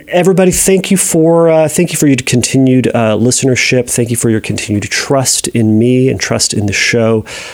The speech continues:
uh, with your questions and, uh, with this information about you and your struggles that are just,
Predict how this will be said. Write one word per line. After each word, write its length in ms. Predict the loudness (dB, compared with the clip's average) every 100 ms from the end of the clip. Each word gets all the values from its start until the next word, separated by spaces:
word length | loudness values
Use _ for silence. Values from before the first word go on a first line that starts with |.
| -8
uh, 300 | -4 0 0
with 240 | 0 0 0
your 180 | 0 0
questions 760 | -2 -2 -2 -2 0 0 0
and, 320 | -2 -2 0
uh, 120 | 0 0
with 220 | -2 -2
this 220 | -2 -2
information 640 | -2 -2 0 0 0 0 -2
about 340 | -2 -2 -2
you 540 | -2 0 2 4 4
and 140 | 2 2
your 100 | 0
struggles 540 | 0 0 0 0 -2
that 100 | -2
are 140 | -2 -2
just, 260 | -2 -4